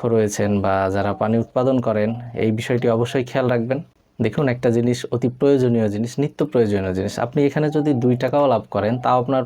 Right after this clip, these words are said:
প্রচুর লাভ থাকবে, কারণ পানি তো আর একটা দুইটা বিক্রি হয় না, হাজার হাজার লক্ষ লক্ষ পানি প্রতিদিন বিক্রি হয়। তো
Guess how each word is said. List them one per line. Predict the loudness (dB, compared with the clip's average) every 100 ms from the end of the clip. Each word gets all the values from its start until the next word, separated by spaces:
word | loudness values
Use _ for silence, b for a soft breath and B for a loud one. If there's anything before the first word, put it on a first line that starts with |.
| -4
প্রচুর | -6 -2 0
লাভ | 0 -2 -2
থাকবে, | -4 -2
কারণ | -2 0 0 0
পানি | -2 0
তো | 0 0
আর | 0
একটা | -2 -2 -2
দুইটা | 0 0
বিক্রি | -2 -6 -6
হয় | -4
না, | -6
হাজার | -4 -2 0 0
হাজার | -2 0
লক্ষ | 0 -2 -2
লক্ষ | -4 -4 -6
পানি | -2 -4
প্রতিদিন | -2 -4 -2 -2 -4
বিক্রি | -8 -10
হয়। | -12 -16 _ _ _ _
তো | 0